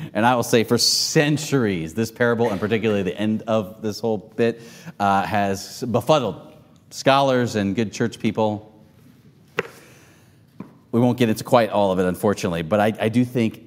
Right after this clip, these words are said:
a key, a significant key to these final verses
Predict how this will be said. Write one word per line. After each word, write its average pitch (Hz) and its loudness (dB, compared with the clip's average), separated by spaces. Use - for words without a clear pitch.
a 160 4
key, 113 2
a 139 4
significant 156 0
key - -10
to 101 0
these 95 -2
final 107 0
verses 90 -4